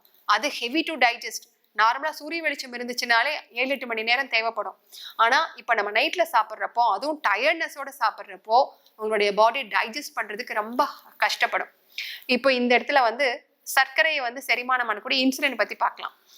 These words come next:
இன்சுலின் அப்படிங்கிறது ஒரு நாளமில்லா சுரப்பி. இந்த நாளமில்லா சுரப்பி அப்படிங்கிறது என்னது? ஹார்மோன்ஸ். இந்த ஹார்மோன் எதோட சம்பந்தமா இருக்குது அப்படின்னம்னா, உங்க நல்ல தூக்கத்தோட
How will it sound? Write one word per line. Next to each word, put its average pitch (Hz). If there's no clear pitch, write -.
இன்சுலின் 339
அப்படிங்கிறது 233
ஒரு 294
நாளமில்லா 240
சுரப்பி. 190
இந்த 294
நாளமில்லா 302
சுரப்பி 262
அப்படிங்கிறது 226
என்னது? 247
ஹார்மோன்ஸ். 220
இந்த 247
ஹார்மோன் 269
எதோட 285
சம்பந்தமா 254
இருக்குது 226
அப்படின்னம்னா, 214
உங்க 247
நல்ல 247
தூக்கத்தோட 302